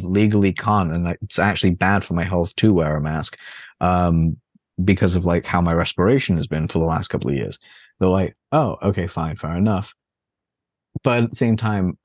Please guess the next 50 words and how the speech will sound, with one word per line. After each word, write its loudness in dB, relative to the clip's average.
I 2
don't 2
hold 2
anyone 2
else -4
to 4
that. 0
Like, 0
if -4
you 6
told 2
me, 2
like, -2
"Adel, 0
you -2
can't, -4
I 0
can't 0
be 4
a 4
driving 2
instructor -4
unless -2
you 2
wear 2
a -2
mask," 0
I'm -2
like, -2
"Well, -2
I -2
can't -6
wear 2
a 2
mask. -2
I'm 4
gonna 4
have 2
to -20
find 2
a 2
different 0
driving 2
instructor, -4
but 2
nothing 0
against -2
you." -12
Simple 0
as. -14